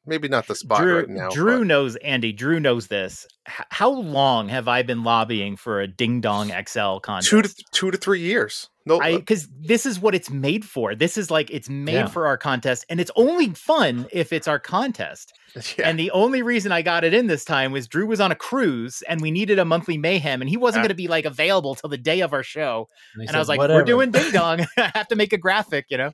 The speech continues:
Speaker 2: So,
Speaker 1: Mm-hmm.
Speaker 2: uh, but it's, it's working out. I like it. I like these kind of,
Speaker 3: I think
Speaker 2: these
Speaker 3: it's a fun little mini game, like if it was in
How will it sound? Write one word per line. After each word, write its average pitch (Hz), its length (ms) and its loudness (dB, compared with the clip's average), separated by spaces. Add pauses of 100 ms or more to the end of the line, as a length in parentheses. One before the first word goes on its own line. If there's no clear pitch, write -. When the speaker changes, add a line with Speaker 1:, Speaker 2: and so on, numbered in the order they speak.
(460)
Speaker 2:
So, 123 80 -4
Speaker 1:
Mm-hmm. 117 340 0
Speaker 2:
uh, 92 500 -10
but 233 100 -4
it's, 392 120 -12
it's 381 180 -2
working 415 320 -2
out. 214 160 0
I 113 40 0
like 170 260 -2
it. 92 80 -4
I 117 80 -4
like 185 180 -6
these 98 160 -12
kind 90 200 -12
of, 90 120 -18
Speaker 3:
I 202 120 0
think 294 200 -6
Speaker 2:
these 262 100 -2
Speaker 3:
it's - 100 -8
a 190 60 4
fun 160 440 2
little 147 180 2
mini 135 220 -2
game, 127 260 -4
like 120 180 -4
if - 120 -12
it 139 60 -4
was 120 160 -8
in 120 240 -6